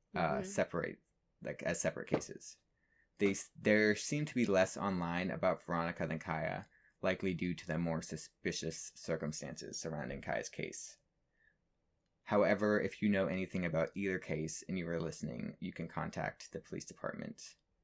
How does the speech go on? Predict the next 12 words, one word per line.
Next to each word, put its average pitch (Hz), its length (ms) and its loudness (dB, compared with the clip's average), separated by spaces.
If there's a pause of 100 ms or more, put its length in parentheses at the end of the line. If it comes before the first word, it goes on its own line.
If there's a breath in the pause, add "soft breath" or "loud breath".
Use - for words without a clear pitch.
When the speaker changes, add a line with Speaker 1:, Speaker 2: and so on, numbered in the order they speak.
(360)
Speaker 1:
at - 200 -4
the - 80 -2
number - 600 -6 (180)
that - 420 -4
I - 160 -4
already 87 300 -4
mentioned, 90 600 -6
and 90 120 -6
I 87 80 -4
will 92 80 -4
put 90 240 -6
it - 360 -8